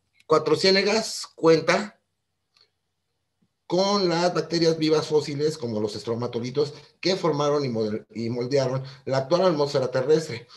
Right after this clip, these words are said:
con una gran cantidad de endemismos, y además de que en sus pozas se encuentran los ambientes más diversos del planeta.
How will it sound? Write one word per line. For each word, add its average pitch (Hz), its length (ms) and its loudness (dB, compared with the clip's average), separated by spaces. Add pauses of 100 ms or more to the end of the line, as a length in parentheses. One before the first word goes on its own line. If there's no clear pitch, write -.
(180)
con 110 160 -4
una 165 200 0
gran 147 160 0
cantidad 123 600 -6
de 123 100 -2
endemismos, 170 580 -2 (280)
y 202 300 -4
además 143 380 0
de 156 100 -4
que 160 80 -2
en 170 60 -2
sus - 180 -14
pozas 135 320 -4
se 123 80 -4
encuentran 123 540 -4 (180)
los 175 240 2
ambientes 139 720 2
más 131 420 -2
diversos 110 840 -6
del 117 340 0
planeta. 135 1120 -2